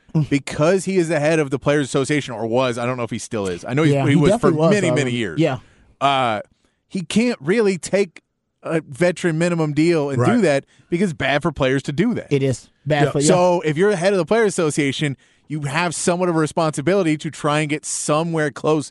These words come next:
Speaker 3: Yep.
Speaker 2: to market value. Now, he can say his market value is a mid-level exception, and no one's gonna question him. "Hey, man, you're older, you're getting hurt a lot.
Speaker 3: Yep.
Speaker 2: You, you can go there, and no
Speaker 3: That
Speaker 2: one's
Speaker 3: would
Speaker 2: really
Speaker 3: be
Speaker 2: gonna
Speaker 3: his
Speaker 2: mind
Speaker 3: only
Speaker 2: you."
Speaker 3: out. Yeah.
Speaker 2: But I, I, I don't think he can go for that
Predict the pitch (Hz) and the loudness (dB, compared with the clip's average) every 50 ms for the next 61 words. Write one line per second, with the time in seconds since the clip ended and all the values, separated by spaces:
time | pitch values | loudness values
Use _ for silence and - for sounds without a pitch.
0 | - _ - 127 123 143 156 156 151 135 131 123 180 202 190 165 160 170 170 220 | -16 _ -4 -2 -2 0 0 0 0 -2 -2 0 0 2 2 0 0 -2 -2 -2
1 | 269 - 226 170 143 185 170 151 135 156 151 143 127 110 139 135 131 131 127 113 | -2 -2 -2 0 0 0 0 0 0 -2 -2 -2 -2 -2 0 0 0 0 0 -2
2 | 113 117 120 127 117 120 113 107 101 95 92 - 120 107 - - 101 92 - _ | -2 -2 -2 -2 0 0 -2 -2 -2 -6 -6 -6 -8 -8 -6 -6 -8 -8 -8 _
3 | _ _ _ _ 143 143 147 147 147 143 135 123 120 135 123 110 - 131 131 120 | _ _ _ _ -4 -2 0 0 0 0 0 -2 -2 -4 -6 -2 -2 -2 -2 -2
4 | - - 127 120 110 - _ _ _ _ - 196 180 170 160 156 151 160 151 151 | -4 -4 -6 -6 -6 -8 _ _ _ _ -2 0 0 0 0 0 -2 -2 -4 -2
5 | 180 185 180 180 165 170 160 143 135 131 160 156 139 135 143 143 135 131 131 131 | 0 2 2 2 2 0 -2 -2 -4 -4 -4 -2 0 0 0 2 2 2 2 2
6 | 123 117 - _ - 139 147 147 - - 147 165 160 170 185 180 175 170 165 156 | 0 -2 -4 _ -2 0 0 0 0 -2 -2 -2 0 0 0 0 2 2 2 4
7 | 147 147 143 135 131 135 139 135 139 139 143 143 143 131 147 147 135 123 120 127 | 4 2 2 2 0 0 0 0 2 2 2 2 2 2 2 2 2 2 2 2
8 | 127 127 135 135 135 151 160 151 117 107 92 - - _ _ _ - 110 87 - | 0 2 2 2 2 2 2 2 0 -4 -6 -10 -14 _ _ _ -18 -16 -14 -4
9 | 117 160 160 151 143 131 131 - - _ _ _ _ _ _ _ _ - 131 - | 0 0 0 2 0 -2 -4 -8 -12 _ _ _ _ _ _ _ _ -10 -10 -6
10 | - 131 143 120 - - - 131 135 143 165 165 - 175 175 165 175 175 170 147 | -4 -4 -4 -4 -6 -6 -4 -2 0 0 0 0 0 0 0 2 0 0 0 0
11 | 143 151 180 185 - - 151 131 135 131 127 120 113 - | 2 2 2 0 0 -2 -2 0 0 2 2 0 -2 -4